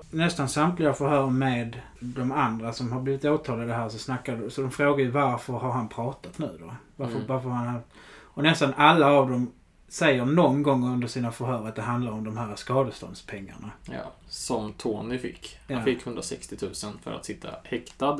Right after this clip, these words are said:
Speaker 2: där tjugohundraåtta, tjugohundranio. Och Boris menar ju att han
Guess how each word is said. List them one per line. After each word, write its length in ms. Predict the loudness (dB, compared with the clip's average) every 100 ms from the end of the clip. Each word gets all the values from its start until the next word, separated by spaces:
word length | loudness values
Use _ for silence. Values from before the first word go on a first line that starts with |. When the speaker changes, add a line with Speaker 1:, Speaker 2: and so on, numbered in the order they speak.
| -6 -10
Speaker 2:
där 160 | -10 -12
tjugohundraåtta, 720 | -12 -6 -4 -4 -4 -6 -8
tjugohundranio. 600 | -8 -6 -4 -2 0 0 -4 _
Och 480 | 0 0 -2 -18 -14
Boris 520 | -6 2 2 4 0 0
menar 300 | 0 0 -2
ju 40 |
att 140 | -4 -8
han 520 | -6 -4 -2 -4 -8